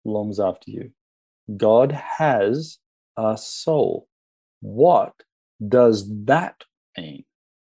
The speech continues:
Um, and, uh, those sort of things. Um, there's these,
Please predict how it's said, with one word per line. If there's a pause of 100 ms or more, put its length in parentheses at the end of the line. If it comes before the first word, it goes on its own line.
Um, (500)
and, (560)
uh, (160)
those
sort
of
things.
Um, (380)
there's
these,